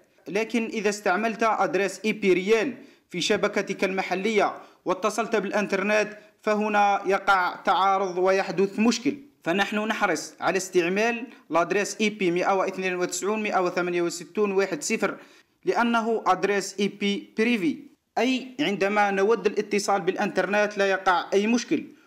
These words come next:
ويوفر لنا عدد قليل من الهوت بالمقارنة بالأدريس إي بي بريفي في الكلاس A أو الكلاس B.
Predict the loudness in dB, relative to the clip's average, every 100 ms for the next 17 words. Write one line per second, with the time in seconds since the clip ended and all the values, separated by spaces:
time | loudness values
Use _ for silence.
0 | _ -2 2 4 2 2 0 0 0 2
1 | 4 2 2 0 2 -2 2 2 2 0
2 | -2 0 0 0 0 0 0 0 2 2
3 | 2 2 2 0 -6 -20 -8 -2 -2 0
4 | 0 0 0 -2 -2 -2 -2 -2 -4 -4
5 | -4 -2 0 0 -2 -2 -4 -4 2 2
6 | 2 2 4 4 2 2 0 2 2 2
7 | -2